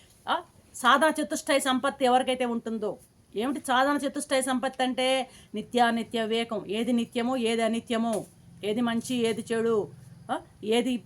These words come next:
సత్యము, ఏది అసత్యము, అటువంటి వివేకం కలగడం మొదటిది, నిత్య అనిత్య వివేకము. ఇహామూత్ర ఫలభోగ విరాగము,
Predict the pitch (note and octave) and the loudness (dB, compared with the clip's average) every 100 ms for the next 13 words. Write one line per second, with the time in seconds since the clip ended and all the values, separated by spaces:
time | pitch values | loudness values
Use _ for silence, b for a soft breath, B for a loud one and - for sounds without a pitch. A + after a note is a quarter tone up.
0 | - A#3+ A#3 B3 B3 A#3 A#3 A3 B3+ B3 | -4 -2 0 0 0 0 0 -2 -2 -2
1 | A#3 A#3 A3 - - - A3+ A3+ G#3+ G3+ | -2 -2 -4 -8 -12 -12 -6 -6 -4 -2
2 | A#3+ B3 A#3+ A3 G#3+ G#3+ A3 E3+ F3+ G#3 | -2 0 -2 -2 -4 -2 -2 -4 -6 -8
3 | A3 F3+ C#3 - G3 - B3 B3 - G#3 | -6 -8 -10 -12 -12 -2 2 2 0 -6
4 | A3+ - A3+ - _ _ - G#3 G#3+ D#3+ | -6 -4 -4 -4 _ _ -4 -2 -2 -8
5 | - b b b A#3 C4 D4 D4 C#4 C4 | -12 b b b 0 8 8 8 2 0
6 | B3+ A3+ A#3 A#3 A#3+ A3+ G#3 A#3+ A#3+ G#3+ | -2 0 2 2 0 2 4 6 6 2